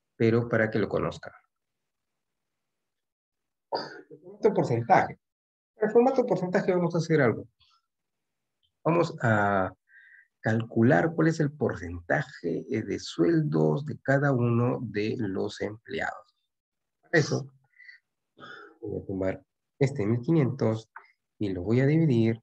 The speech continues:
entre la suma de todos los sueldos. No, porque la suma de todos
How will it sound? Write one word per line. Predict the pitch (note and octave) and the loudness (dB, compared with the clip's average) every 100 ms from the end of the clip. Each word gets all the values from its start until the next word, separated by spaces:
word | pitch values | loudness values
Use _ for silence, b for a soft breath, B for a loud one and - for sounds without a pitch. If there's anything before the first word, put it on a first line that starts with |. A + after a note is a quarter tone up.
| _ | _
entre | C3 C3+ C3 C3 C3+ G3+ - _ _ _ _ _ _ _ _ _ _ - | -6 -6 -6 -2 -2 -2 -8 _ _ _ _ _ _ _ _ _ _ -6
la | C3 | -4
suma | C3+ - B2 F#2+ F#2+ D#3+ - _ _ _ _ _ _ _ _ _ _ _ _ _ _ _ _ _ - | -6 -4 -4 -2 -4 -4 -8 _ _ _ _ _ _ _ _ _ _ _ _ _ _ _ _ _ -8
de | A2+ - - _ _ _ _ _ _ | -8 -8 -16 _ _ _ _ _ _
todos | - E2 | -14 -12
los | - - | -14 -14
sueldos. | - - - - _ _ _ _ _ _ _ _ _ _ _ _ _ _ _ _ - | -14 -14 -20 -20 _ _ _ _ _ _ _ _ _ _ _ _ _ _ _ _ -8
No, | - - | -6 -6
porque | - - | -14 -10
la | G#2+ | -10
suma | - G#1+ G#1 | -10 -10 -8
de | G1+ | -10
todos | - - - | -14 -16 -16